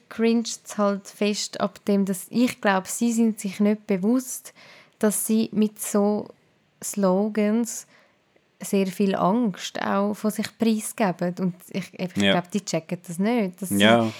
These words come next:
Speaker 1: sie auch sehr ängstlich wirken durch
Speaker 2: Ja,
Speaker 1: das,
Speaker 2: ja.
Speaker 1: durch so
Speaker 2: Und
Speaker 1: Aussagen.
Speaker 2: Und, ja, voll. Und sie, sie wirken irgendwie wie, wie Vertreter von, von einer alten Generation, wo,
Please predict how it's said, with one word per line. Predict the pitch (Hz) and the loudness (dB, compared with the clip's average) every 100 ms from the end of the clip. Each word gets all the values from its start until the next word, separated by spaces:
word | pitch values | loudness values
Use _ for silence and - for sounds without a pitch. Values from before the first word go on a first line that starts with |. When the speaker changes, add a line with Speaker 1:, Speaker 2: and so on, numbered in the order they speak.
| - | -2
Speaker 1:
sie | 196 | 2
auch | 202 | 4
sehr | 196 226 214 | 4 4 4
ängstlich | 208 196 247 - - 240 | 4 2 2 0 -6 -4
wirken | 233 208 175 175 - 180 - - - _ _ - | 0 0 0 -6 -6 -6 -8 -20 -20 _ _ -2
durch | 107 | 4
Speaker 2:
Ja, | 110 135 | 8 10
Speaker 1:
das, | 143 147 | 10 8
Speaker 2:
ja. | |
Speaker 1:
durch | 147 202 | 2 0
so | 220 208 | 2 2
Speaker 2:
Und | 214 | 2
Speaker 1:
Aussagen. | 208 - 175 175 - 180 175 _ _ _ _ _ _ _ _ - | -2 -2 -2 -2 -6 -8 -10 _ _ _ _ _ _ _ _ -8
Speaker 2:
Und, | 113 107 - | -8 -8 -6
ja, | 107 110 135 | 0 2 2
voll. | - 123 117 | 2 0 0
Und | 104 - - _ _ - - | -2 -6 -20 _ _ -20 -16
sie, | - 107 - | -8 -6 -6
sie | - 107 | -8 -6
wirken | 107 107 - 107 | -6 -6 -8 -6
irgendwie | 107 107 104 | -4 -2 -2
wie, | 107 117 120 73 90 | -2 -2 -2 -4 -6
wie | 113 | -6
Vertreter | - 113 - 110 120 - - 127 - _ _ _ _ _ _ | -6 -8 -4 -2 -2 -4 -4 -4 -10 _ _ _ _ _ _
von, | - - 110 90 | -12 -2 -2 -2
von | - 107 | -4 -2
einer | 107 104 95 90 - | 0 0 -2 -4 -6
alten | - 101 131 - 117 | -2 0 0 -2 -2
Generation, | 117 107 101 95 - 101 104 143 165 127 | 0 0 0 -4 -4 -2 0 2 0 0
wo, | 110 | -4